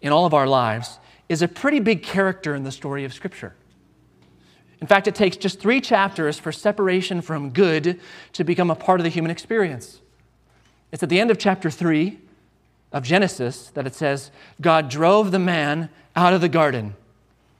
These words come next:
The woman, woman was with him. And at the east of the Garden of Eden, he placed the cherubim and a flaming sword that turned every way to guard the way to the tree of life."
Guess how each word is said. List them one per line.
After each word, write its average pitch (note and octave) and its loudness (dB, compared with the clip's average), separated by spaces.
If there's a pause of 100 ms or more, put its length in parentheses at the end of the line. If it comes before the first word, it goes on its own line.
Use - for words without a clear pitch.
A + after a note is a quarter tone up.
(240)
The B2+ -6
woman, D3 -2
woman E3 -2
was C#3+ -4
with D3 -4
him. G#2+ -8 (460)
And F3 2
at E3+ 4
the E3+ 4
east A3 0
of F3 2
the D#3+ 0
Garden D#3+ 4
of D3 -2
Eden, C3+ -4 (300)
he D#3+ -2
placed F#3+ 2
the F3+ -2
cherubim F3+ 2
and E3 -4
a C#3 -6
flaming F3 -2
sword D#3+ -4
that C#3 -8
turned D#3+ -8
every D#3 -2
way B2 -4 (480)
to C3+ -6
guard C3+ 2
the D3 -2
way C3+ -2
to C3 -10
the B2+ -8
tree B2+ -12
of A#2 -12
life." G#2 -14